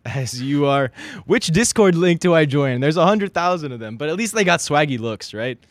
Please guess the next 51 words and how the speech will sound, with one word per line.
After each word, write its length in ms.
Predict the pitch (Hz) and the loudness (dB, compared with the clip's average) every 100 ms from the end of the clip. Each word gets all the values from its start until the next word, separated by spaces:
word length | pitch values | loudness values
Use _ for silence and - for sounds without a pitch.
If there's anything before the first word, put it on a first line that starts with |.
| _ 123 | _ -6
That's 240 | 170 - | -4 -4
the, 100 | 147 | -4
that's 220 | 143 160 | -2 -2
the 80 | 143 | -2
main 240 | 135 139 123 | -4 -4 -4
selling 280 | 123 123 | -4 -6
point, 260 | 110 123 - | -8 -10 -10
I 80 | 113 | -16
think, 240 | 110 226 - | -12 -14 -12
for 100 | 110 | -12
this 120 | 120 | -12
<laughs> 40 | - | -12
project. 880 | - 156 - 143 151 131 - 131 123 - 151 381 349 254 | -6 -6 -6 -8 -8 -8 -12 -16 -16 -14 -14 -12 -14 -12
Oh, 320 | 139 139 135 | -8 -8 -8
man, 220 | 127 135 143 | -10 -8 -6
I 100 | 156 | -4
wonder 300 | 190 240 247 | -4 -4 -4
what 100 | 233 | -4
the 120 | 196 | -6
team 420 | - 160 165 190 | -4 -2 -2 -2
thought 480 | - 120 127 170 - | -6 -2 0 -2 -4
when 140 | 147 | -4
they 120 | 147 | -2
paid 260 | 143 143 160 | -4 -4 -4
Antonio 500 | 180 160 143 147 135 | -6 -6 -6 -4 -6
Brown 300 | 131 117 117 113 | -6 -6 -8 -6
probably 380 | 117 117 117 - _ | -6 -6 -10 -12 _
fifty 400 | _ 180 - 208 | _ -4 -2 0
or 100 | 170 | 0
a 80 | 151 | 0
hundred 360 | 151 143 139 117 | -2 -4 -6 -6
bands 320 | 117 117 110 | -6 -8 -10
to 100 | 123 | -8
get 160 | 131 127 | -6 -4
this 180 | 143 - | -6 -4
promo 360 | 139 127 123 | -4 -2 -4
video. 460 | 113 113 117 113 107 - - | -4 -4 -2 -4 -6 -12 -6
They 140 | 156 156 | -4 2
get 180 | 214 | 4
it 120 | 226 175 | 4 2
back, 340 | 170 170 170 | 2 2 -2
and 200 | 151 165 | -8 -8
<laughs> 20 | |
he 720 | - - 139 220 214 233 240 | -8 -10 -8 -4 -4 -4 -4
has 260 | 226 226 180 | -2 -2 -6
no 300 | 185 190 202 | -6 -4 -4
clue 280 | 202 202 190 | -2 -2 0
what 120 | 180 | -4
he's 140 | 175 | -4
talking 440 | 151 147 147 143 131 | -4 -4 -4 -6 -6
about. 340 | 120 117 110 | -6 -8 -10